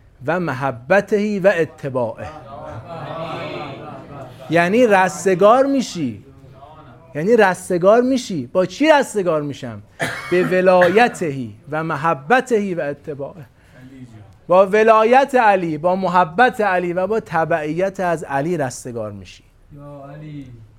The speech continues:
Speaker 1: لا اله الا الله، رسول خدا رو شهادتین بده، دور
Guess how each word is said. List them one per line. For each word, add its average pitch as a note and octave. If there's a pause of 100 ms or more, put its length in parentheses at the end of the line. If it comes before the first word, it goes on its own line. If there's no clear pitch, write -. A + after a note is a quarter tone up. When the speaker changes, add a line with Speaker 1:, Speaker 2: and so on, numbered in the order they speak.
(120)
Speaker 1:
لا B2
اله C#3
الا C#3+
الله، F3 (2000)
رسول D#3
خدا E3+
رو G#3+
شهادتین D#3
بده، F3
دور G#3